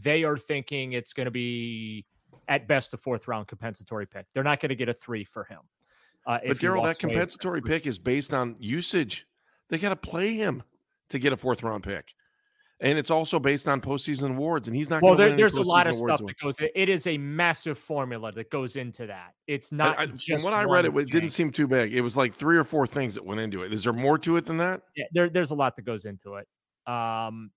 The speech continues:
Speaker 1: it, to the point of I've gotta, I, I, I have to look it all up <laughs> to read all of it. Um, but they, they wanted more than just a, uh, a compensatory level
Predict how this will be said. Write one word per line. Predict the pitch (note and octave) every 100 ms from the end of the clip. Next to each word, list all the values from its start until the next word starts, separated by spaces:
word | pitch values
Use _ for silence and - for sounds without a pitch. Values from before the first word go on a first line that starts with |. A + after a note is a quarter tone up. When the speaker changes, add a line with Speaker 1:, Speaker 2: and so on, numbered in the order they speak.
| _ -
Speaker 1:
it, | C3 C3
to | F3
the | D3
point | E3 D#3
of | C#3+
I've | C#3+ C#3
gotta, | C#3+ C3+ C3
I, | C3+
I, | D3+ C#3 D#3 C#3
I |
have | D3 C#3+
to | C#3
look | B2+ A#2+
it | A#2+
all | A2+ G#2+
up | G2 - _ - -
<laughs> | - - - _ -
to | F3
read | D#3+ E3+
all | A#2 G#2+ G#2
of | G#2
it. | F#2+ _ - - D3+ -
Um, | C#3 C#3 C3+ B2+ B2 - _ _ _ _ _ _ _ _ _ -
but | D3+ D#3+
they, | F3 E3
they | C3 D#3+
wanted | E3 E3 D#3
more | C#3 C3+ C#3
than | B2+ B2
just | B2 A#2 C3
a, | A#2+ A#2 A#2 A2+
uh, | A#2+ A2+ A2 A2 G#2+ G#2 _ _ -
a | B2
compensatory | C3+ - C#3 - A#2+ B2 A#2+ A2+
level | A#2+ A2